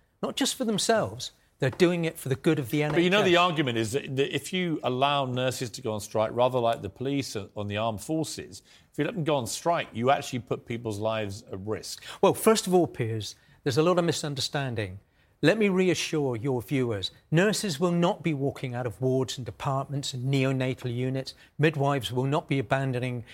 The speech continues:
Speaker 1: women halfway through labour.
Speaker 2: Mm.
Speaker 1: What will predominantly happen is that things like outpatient appointments and elective surgery will be cancelled. Now, that has an impact,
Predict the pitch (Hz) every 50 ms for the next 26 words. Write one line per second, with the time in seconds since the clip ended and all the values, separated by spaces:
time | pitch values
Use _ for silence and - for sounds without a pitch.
0 | - - - 147 131 131 127 127 131 123 - 151 143 135 127 - - 135 127 -
1 | - 139 131 127 131 131 131 120 117 - 104 90 95 98 92 92 - - - -
2 | _ _ _ _ _ _ _ _ 190 262 262 262 202 175 156 - - - 123 -
3 | 180 180 190 185 151 - - 117 113 95 131 120 110 - - 123 98 104 117 113
4 | 110 - _ _ _ 151 143 135 - - 156 156 - _ _ _ - - 170 170
5 | 160 - - 147 147 - - - 147 170 185 - - - 135 120 - - 147 -
6 | 135 117 - - 135 120 120 - - 120 117 127 - - - - - 143 131 131
7 | 139 156 - - _ 151 - - - - 151 131 127 123 - - 123 113 110 113
8 | 117 - - _ _ _ 151 139 143 135 143 139 - - 151 135 131 123 - -
9 | 135 104 107 - 143 151 151 180 196 170 202 214 190 226 214 214 208 190 - -
10 | 233 254 - - _